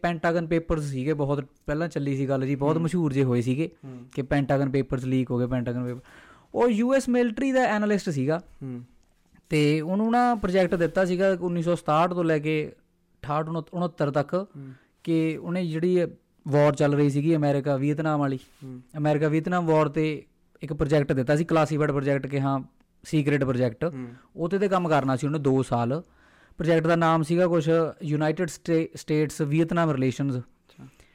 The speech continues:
Speaker 1: ਤੇ ਉੱਥੇ ਉਹ ਕੰਮ ਕਰਦੇ ਕਰਦੇ ਉਹਨੇ ਜਦੋਂ ਦੇਖਿਆ, ਮਤਲਬ ਉਹਨੇ, ਉਹਨੇ ਫੀਲ ਹੋਇਆ, ਜਿਵੇਂ ਸਨੋਡਨ ਦੀ ਆਪਾਂ ਗੱਲ ਕਰਦੇ, ਉਹਨੂੰ ਫੀਲ ਹੋਇਆ ਕਿ ਹਾਂ, ਗਲਤ ਹੋ ਰਿਹਾ ਕਿ ਯੂ ਐਸ ਦੇ ਵਿੱਚ ਜਿਹੜੀ ਲੋਕਾਂ ਤੱਕ ਇਨਫਰਮੇਸ਼ਨ ਆ, ਉਹ ਸਹੀ ਨਹੀਂ ਪਹੁੰਚਾਈ ਜਾ ਰਹੀ।
Speaker 2: ਹੂੰ।
Speaker 1: ਹਨਾ?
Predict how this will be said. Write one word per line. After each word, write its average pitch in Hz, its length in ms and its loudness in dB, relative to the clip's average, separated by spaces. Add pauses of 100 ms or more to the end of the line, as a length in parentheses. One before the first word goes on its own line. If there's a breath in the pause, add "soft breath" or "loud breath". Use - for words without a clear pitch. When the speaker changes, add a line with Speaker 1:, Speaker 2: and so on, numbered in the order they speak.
(300 loud breath)
Speaker 1:
ਤੇ 190 360 2 (320)
ਉੱਥੇ 240 400 0
ਉਹ 277 140 2
ਕੰਮ 254 240 2
ਕਰਦੇ 240 320 2
ਕਰਦੇ 240 280 2
ਉਹਨੇ 254 180 0
ਜਦੋਂ 247 200 0
ਦੇਖਿਆ, 214 360 0
ਮਤਲਬ 208 240 0
ਉਹਨੇ, 220 260 -2 (540)
ਉਹਨੇ 208 280 -2 (320)
ਫੀਲ 185 300 2
ਹੋਇਆ, 165 240 4
ਜਿਵੇਂ 165 180 2
ਸਨੋਡਨ 160 300 -2
ਦੀ 190 60 0
ਆਪਾਂ 165 140 0
ਗੱਲ 160 120 2
ਕਰਦੇ, 156 220 0
ਉਹਨੂੰ 180 140 -2
ਫੀਲ 180 180 0
ਹੋਇਆ 175 100 2
ਕਿ 175 100 0
ਹਾਂ, 175 140 0
ਗਲਤ 160 340 2
ਹੋ 160 140 4
ਰਿਹਾ 147 140 4
ਕਿ 165 280 -4 (420)
ਯੂ 151 320 2
ਐਸ 185 120 2
ਦੇ 190 100 4
ਵਿੱਚ 180 260 0
ਜਿਹੜੀ 175 220 0
ਲੋਕਾਂ 170 320 0
ਤੱਕ 170 140 -2
ਇਨਫਰਮੇਸ਼ਨ 165 520 0
ਆ, - 20 0
ਉਹ 180 60 -2
ਸਹੀ 160 280 -2
ਨਹੀਂ 156 100 -2
ਪਹੁੰਚਾਈ 131 320 2
ਜਾ 127 180 2
ਰਹੀ। 131 340 -2
Speaker 2:
ਹੂੰ। 131 200 -12 (300 loud breath)
Speaker 1:
ਹਨਾ? 160 180 -2